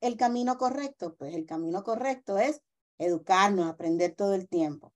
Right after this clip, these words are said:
Hasta aquí quiero que me digan qué, qué, qué les parece, este, mm, qué, qué mensajes se llevan de este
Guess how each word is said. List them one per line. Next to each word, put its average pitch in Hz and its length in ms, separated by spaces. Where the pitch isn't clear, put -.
Hasta 240 280
aquí 285 360
quiero 277 280
que 302 140
me 262 420
digan 262 500
qué, 226 360
qué, 254 400
qué 254 100
les 262 140
parece, 277 720
este, 208 800
mm, 143 640
qué, 254 640
qué 262 180
mensajes 277 680
se 247 180
llevan 240 420
de 214 160
este 247 420